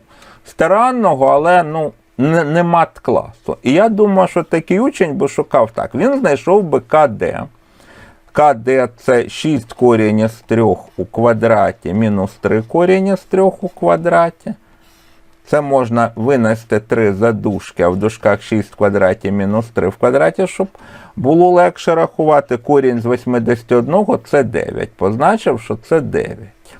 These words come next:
Потім хоч-, хочемо А К знайти в іншому трикутнику.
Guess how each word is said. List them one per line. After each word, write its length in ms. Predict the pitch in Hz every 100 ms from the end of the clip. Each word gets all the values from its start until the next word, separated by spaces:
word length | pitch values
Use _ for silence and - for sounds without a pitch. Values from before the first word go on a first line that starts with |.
| - - - _
Потім 480 | 147 208 226 220 190
хоч-, 460 | - 175 - -
хочемо 480 | 151 175 - 190 185
А 120 | 180
К 320 | 175 - 123 131
знайти 480 | 147 165 - 190
в 40 | 170
іншому 640 | 139 104 98 98 90 90 _
трикутнику. 960 | 90 92 _ - - - - 113 -